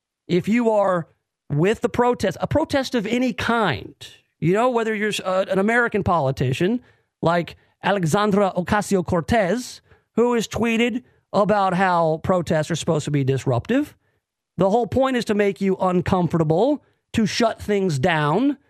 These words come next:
You know, stateside, we saw it all the time. You saw some, uh, protests, social justice protests of all kinds. They're blocking the interstate. They're blocking bridges. You know, where I do my program, The Nation of Jake on W K I M,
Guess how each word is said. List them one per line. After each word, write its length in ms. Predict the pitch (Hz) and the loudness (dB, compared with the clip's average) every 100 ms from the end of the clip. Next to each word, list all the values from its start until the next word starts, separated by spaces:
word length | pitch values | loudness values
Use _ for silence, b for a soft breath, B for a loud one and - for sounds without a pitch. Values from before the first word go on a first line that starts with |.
| _ _ _ | _ _ _
You 60 | 180 | -2
know, 60 | 208 | -2
stateside, 560 | - 208 262 208 175 | 0 -2 0 -2 0
we 100 | 180 | -2
saw 200 | - 185 | -2 0
it 60 | 165 | 0
all 60 | |
the 60 | 151 | -2
time. 380 | 175 190 170 113 | -2 -2 -2 -2
You 100 | 135 | -2
saw 280 | - 165 151 | -2 0 -2
some, 300 | - 143 120 b b - | -2 -4 -6 b b -4
uh, 140 | 147 | -2
protests, 520 | - 185 175 170 170 | -2 -4 -2 -2 -2
social 300 | 185 180 185 | -2 0 0
justice 340 | 156 170 160 - | 0 0 -2 -6
protests 520 | 185 170 180 160 175 | -4 -4 -2 -2 0
of 80 | 165 | 0
all 180 | 196 | 0
kinds. 460 | - 165 104 95 - _ _ _ | -2 -4 -6 -8 -16 _ _ _
They're 160 | 247 240 | -4 -2
blocking 600 | 156 131 147 175 196 165 | -2 0 0 0 -2 -2
the 140 | 147 | -2
interstate. 760 | 143 185 196 - 180 180 - - - _ _ _ | -2 -2 -2 -2 0 0 -4 -10 -10 _ _ _
They're 100 | 190 | -2
blocking 520 | 147 185 190 175 143 | 2 0 0 -2 -2
bridges. 680 | 110 147 202 180 254 - - _ _ _ _ _ _ _ _ _ | 0 0 0 0 -2 -4 -12 _ _ _ _ _ _ _ _ _
You 60 | 214 | 0
know, 100 | 220 | 2
where 140 | 208 | 2
I 100 | 233 | 2
do 120 | 233 | 2
my 140 | 220 233 | 2 2
program, 460 | 196 160 147 156 | 2 0 0 0
The 80 | 170 | 0
Nation 280 | 185 185 175 | 0 0 0
of 80 | 127 | 0
Jake 260 | 180 180 | 0 0
on 100 | 147 | 0
W 240 | 170 175 165 | 0 -2 -2
K 240 | 196 180 | 0 0
I 140 | 156 | 2
M, 380 | 147 180 151 180 | 2 0 0 -4